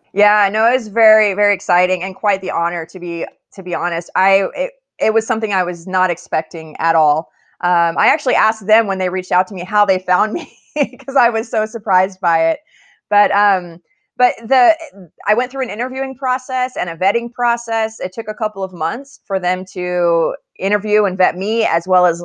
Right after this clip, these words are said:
a lot of other coaches out there. And then after going through the process, then they, they, you know, told me that I had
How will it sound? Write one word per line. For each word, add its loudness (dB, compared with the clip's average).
a 0
lot 4
of 6
other 4
coaches -4
out 0
there. -4
And -4
then -4
after 0
going 2
through -6
the 0
process, -4
then -8
they, -6
they, -6
you -10
know, -4
told 2
me 2
that 4
I 4
had 0